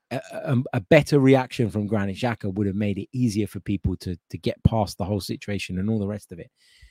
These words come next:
But we live in this world now, right, where everybody wants to literally hammer people for mistakes that they make and then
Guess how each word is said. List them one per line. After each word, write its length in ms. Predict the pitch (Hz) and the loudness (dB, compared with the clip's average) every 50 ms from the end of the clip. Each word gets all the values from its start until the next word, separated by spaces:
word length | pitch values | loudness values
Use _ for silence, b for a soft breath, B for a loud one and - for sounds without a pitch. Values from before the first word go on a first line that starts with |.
| b b b _ _ _ | b b b _ _ _
But 200 | - 185 202 - - _ _ _ _ _ _ _ _ _ _ _ _ | 2 2 2 2 -4 _ _ _ _ _ _ _ _ _ _ _ _
we 140 | 131 156 180 | 8 8 10
live 200 | 208 240 254 233 | 10 8 6 6
in 80 | 214 185 | 4 4
this 180 | 170 - - | 4 2 0
world 340 | 143 123 143 151 151 135 113 | 4 6 6 6 6 4 2
now, 240 | 110 98 92 87 85 | 0 -4 -4 -4 -4
right, 240 | 82 82 87 - - | -4 -6 -6 -6 -4
where 440 | 104 107 113 113 113 113 113 - _ _ _ _ _ _ _ _ _ _ - | -4 -2 -2 -2 -2 -4 -6 -10 _ _ _ _ _ _ _ _ _ _ 4
everybody 600 | 175 196 175 165 185 180 131 139 131 117 107 98 | 4 4 6 6 4 6 6 6 6 6 4 0
wants 360 | 90 98 107 107 120 - - | 0 -2 -2 -4 -4 -6 -8
to 200 | - 120 113 107 - _ _ - | -4 -4 -4 -4 -6 _ _ 0
literally 720 | 123 123 147 170 170 - - - 120 101 98 95 95 - _ _ _ _ _ _ _ _ _ _ | 4 6 6 4 4 2 -4 -2 -2 -2 -4 -6 -10 -12 _ _ _ _ _ _ _ _ _ _
hammer 500 | - - - - - - 180 175 165 143 | -14 -10 -8 -6 2 4 4 6 6 4
people 400 | 117 - 123 113 101 - 107 95 | 4 2 -2 -2 -2 -2 -6 -10
for 160 | 82 - 104 98 | -6 -6 -6 -4
mistakes 540 | 92 90 - - - 135 127 120 - - | -4 -6 -8 -4 0 0 0 0 0 -6
that 100 | - 107 | -10 -8
they 140 | 92 92 95 | -6 -6 -4
make 400 | 98 107 120 107 92 - _ - - | -2 0 0 0 -2 -4 _ -10 -6
and 220 | 110 113 110 110 | -2 0 4 4
then 240 | 117 113 110 101 87 | 4 4 4 2 -2